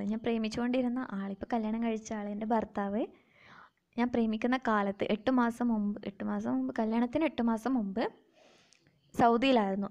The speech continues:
ഇവിടെ അല്ലായിരുന്നു, സൗദി, സൗദിയിലായിരുന്നു. അപ്പോൾ അവിടെയുള്ള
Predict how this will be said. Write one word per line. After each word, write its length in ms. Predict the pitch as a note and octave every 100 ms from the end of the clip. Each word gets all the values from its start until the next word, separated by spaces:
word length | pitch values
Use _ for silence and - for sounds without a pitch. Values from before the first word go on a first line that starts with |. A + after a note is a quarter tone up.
| -
ഇവിടെ 240 | A3+ A#3+ G#3
അല്ലായിരുന്നു, 420 | G3+ G3 G3+ A#3
സൗദി, 360 | D#4+ A#3+ G#3+ G#3+ A3 A3+
സൗദിയിലായിരുന്നു. 720 | A#3 A3+ B3 G#3+ G3+ G3+ - - - - - -
അപ്പോൾ 320 | A3 - A3+ A3+ A3+ - _ -
അവിടെയുള്ള 500 | A3 A3 B3+ D4+ C4+